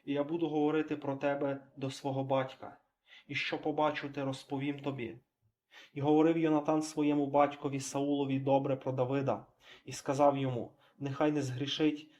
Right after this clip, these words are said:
цар проти раба свого, проти Давида. Бо не згрішив він проти тебе, а вчинки його дуже добрі для тебе. І наражав він на небезпеку життя своє, і вбив филистимлянина, і Господь учинив велике спасіння для всього Ізраїля.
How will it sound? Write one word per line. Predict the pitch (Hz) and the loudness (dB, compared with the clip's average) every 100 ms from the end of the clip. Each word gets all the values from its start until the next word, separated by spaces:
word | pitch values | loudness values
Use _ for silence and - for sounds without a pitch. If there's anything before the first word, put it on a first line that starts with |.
| _ | _
цар | - 147 147 | 2 4 4
проти | 147 139 135 | -2 0 0
раба | 135 143 139 | 4 4 4
свого, | - 135 123 104 | 2 2 2 0
проти | - 127 135 | 0 0 2
Давида. | 135 135 139 127 98 - _ _ - - | 2 2 2 0 -2 -8 _ _ -20 -4
Бо | 143 | 0
не | 143 | 0
згрішив | 127 143 - 165 147 | 0 -4 0 2 2
він | 139 | 0
проти | 139 139 139 | -2 -4 -2
тебе, | 147 135 127 | 0 2 2
а | |
вчинки | 123 - 156 147 143 | 0 0 -2 0 -2
його | 135 143 | 0 -2
дуже | 139 139 | -2 -2
добрі | 131 139 143 | 2 2 2
для | 135 135 | 0 -2
тебе. | 127 127 117 - - _ _ _ - - | 0 0 -2 -10 -14 _ _ _ -20 -10
І | 143 | -2
наражав | 139 143 139 156 147 | 2 2 4 4 4
він | 151 | 2
на | 147 | 2
небезпеку | 143 139 135 - 147 151 | 0 -2 -2 0 0 0
життя | 131 135 143 135 | -2 0 0 -2
своє, | - 139 135 131 131 - | -4 0 2 0 -2 -10
і | - | -6
вбив | 127 131 143 | 0 4 4
филистимлянина, | 143 135 131 - 143 139 135 135 131 123 120 - - | 4 -4 -4 -2 -2 0 0 0 0 0 -4 -16 -14
і | 139 | -4
Господь | 131 131 - 147 | -4 -2 -2 0
учинив | 143 - 147 143 | -2 -2 -2 0
велике | 135 139 139 135 | 0 0 -2 -6
спасіння | - 131 - 151 139 135 | -6 -8 0 0 2 0
для | 127 | -2
всього | 131 - 131 131 | -4 -4 -2 -2
Ізраїля. | 123 135 135 127 113 | 0 2 4 4 0